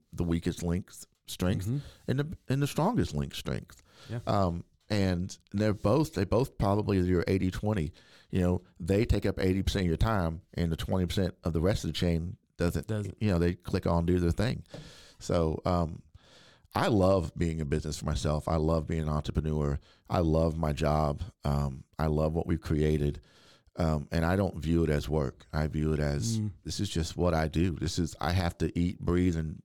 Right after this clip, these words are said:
Speaker 1: drink, and this is how I make it happen.
Speaker 2: So I wanted, uh, I love that you shared that because I'd love to get your perspective on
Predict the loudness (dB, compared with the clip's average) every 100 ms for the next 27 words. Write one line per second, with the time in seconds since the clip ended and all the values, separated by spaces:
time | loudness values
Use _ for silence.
0 | _ -2 0 0 -4 -6 -6 -12 _ _
1 | -4 -2 0 0 0 0 0 0 0 -2
2 | -8 -14 _ _ _ _ -4 -2 0 0
3 | 0 -2 -4 -10 -6 -4 0 0 0 -2
4 | -4 -6 -6 -4 -6 -6 -6 -6 -4 -4
5 | -4 -6 -8 -8 -6 -8 -8 -10 -8 -8
6 | -6 -6 -4 -6